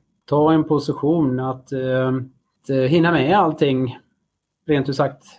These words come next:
och, och, och må bra samtidigt. Men, eh, jag vill nog, eh,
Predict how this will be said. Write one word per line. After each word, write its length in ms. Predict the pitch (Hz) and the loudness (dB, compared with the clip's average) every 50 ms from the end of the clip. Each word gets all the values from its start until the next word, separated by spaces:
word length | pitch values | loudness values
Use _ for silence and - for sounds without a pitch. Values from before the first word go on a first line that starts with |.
| _ _ - | _ _ -12
och, 300 | 127 127 131 131 139 143 | -10 -8 -6 -4 -2 -2
och, 160 | 139 131 131 131 | 0 0 -2 0
och 80 | 156 | 0
må 160 | 160 156 147 | 2 2 2
bra 240 | 143 147 139 123 123 | 2 2 0 0 0
samtidigt. 760 | - - 151 139 135 135 - 123 127 147 160 165 165 - - _ _ _ _ _ - _ - - _ _ _ - | 0 0 0 0 0 -2 -4 -2 0 0 0 0 -2 -8 -18 _ _ _ _ _ -20 _ -20 -20 _ _ _ -4
Men, 440 | 139 139 139 143 143 143 139 143 143 | 0 0 2 2 2 2 2 0 0
eh, 540 | 143 143 143 143 143 143 143 143 143 143 139 135 - | 0 0 0 0 0 0 0 -2 -2 -4 -6 -8 -10
jag 320 | - - 170 165 170 175 | -10 -4 0 0 2 2
vill 140 | 180 196 202 | 2 2 2
nog, 360 | 208 190 170 160 160 160 160 | 2 4 2 2 2 2 2
eh, 280 | 160 160 165 165 160 | 2 4 4 2 2